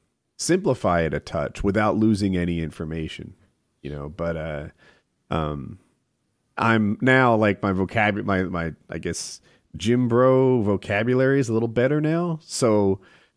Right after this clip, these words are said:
things that used to strain me, I can take in casually and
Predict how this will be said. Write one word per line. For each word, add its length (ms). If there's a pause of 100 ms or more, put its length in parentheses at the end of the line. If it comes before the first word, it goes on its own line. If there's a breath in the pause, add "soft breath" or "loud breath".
(180)
things 200
that 160
used 220
to 80
strain 440
me, 380 (120)
I 120
can 180
take 240
in 120
casually 720
and 200